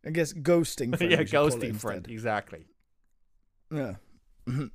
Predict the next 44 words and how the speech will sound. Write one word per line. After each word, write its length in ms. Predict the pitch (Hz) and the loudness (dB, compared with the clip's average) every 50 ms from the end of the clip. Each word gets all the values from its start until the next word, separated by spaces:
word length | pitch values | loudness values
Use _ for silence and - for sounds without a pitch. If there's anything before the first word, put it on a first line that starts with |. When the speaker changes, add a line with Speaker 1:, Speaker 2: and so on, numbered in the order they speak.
| - - - - - - - _ - _ _ - | -16 -20 -20 -20 -20 -20 -20 _ -20 _ _ -8
Speaker 1:
Very, 300 | 131 143 120 104 101 98 | -4 -4 -2 -2 -4 -6
very 220 | 95 92 87 90 | -8 -8 -10 -10
funny. 260 | 90 101 92 85 82 - - - _ | -10 -10 -10 -12 -14 -16 -18 -20 _
So, 280 | - - - 156 135 120 - - _ | -4 0 4 4 4 2 0 -12 _
好 180 | _ - 165 151 | _ 0 2 4
的。 160 | 175 214 - - - - - - - - - - | 4 4 2 -2 -18 -20 -20 -20 -20 -20 -20 -14
下 300 | - - - 302 294 254 | -6 2 6 6 6 8
个 100 | 233 254 | 6 4
对 160 | 214 254 247 | 4 4 2
话 340 | 226 202 226 214 170 117 - _ - - _ _ - - | 2 4 2 2 0 0 -4 _ -20 -20 _ _ -20 -8
is, 400 | - 170 175 170 143 - - - - _ | -6 -4 -4 -2 -2 -4 -4 -6 -8 _
it's 140 | - - - | -6 -6 -4
called 240 | - - 233 220 185 | 0 2 2 2 2
final 360 | - - 214 196 175 165 165 160 | 0 -2 -2 -2 -2 -2 -4 -4
exam, 460 | - - - - 233 180 139 127 117 | -6 -6 -6 -6 -6 -4 -4 -6 -6
but 120 | - 147 | -6 -6
that's 240 | 156 170 175 - - | -6 -6 -6 -4 -2
not 200 | 185 202 185 - - | -2 -2 -2 -2 -4
a 80 | - | -6
part 240 | - - 226 240 196 | -2 0 2 2 2
of 100 | 127 143 | 0 -2
a 60 | 139 | -4
final 320 | 123 - 139 127 123 120 113 | -6 -6 -8 -6 -6 -8 -8
exam. 400 | - - - - 120 107 107 98 | -8 -10 -8 -8 -8 -8 -8 -8
It 80 | 104 | -6
just 360 | - - 104 - - - - - | -4 -4 -2 -2 -4 -6 -6 -4
talks 280 | - 175 170 - - | -2 -2 -2 -2 -4
about 280 | 143 123 151 160 - 117 | -8 -4 -4 -4 -4 -2
a 80 | 139 165 | -2 -4
Speaker 2:
Mm-hmm. 100 | 147 151 | -4 -4
Speaker 1:
final 340 | - 123 117 113 101 95 82 | -6 -6 -6 -6 -6 -8 -10
exam. 360 | 80 - - - 98 - - - - - - - | -10 -10 -10 -8 -8 -10 -12 -14 -16 -16 -14 -14
Final 280 | - - 214 233 233 233 220 | -4 0 2 4 4 4 2
exam, 380 | - - 254 233 190 160 139 - - - | 2 0 0 0 -2 -4 -6 -8 -6 -4
中 180 | - 220 226 208 | 0 2 2 2
文 180 | 185 175 170 | 2 0 -2
怎 160 | 165 - 147 117 | -2 -2 -4 -4
么 120 | 104 131 | -4 -6
说？ 320 | 127 - - 170 165 170 - - - - | -6 -4 -2 -2 -2 -4 -6 -12 -10 -4
怎 120 | - 143 | -2 0
么 60 | 139 | 2
讲？ 180 | 151 160 220 226 | 2 2 2 2
Speaker 2:
期 300 | 233 226 233 247 226 - - | 2 2 2 0 -2 -4 -6
末 500 | 196 196 214 240 214 180 131 92 78 - | -2 4 8 10 10 10 8 6 2 -10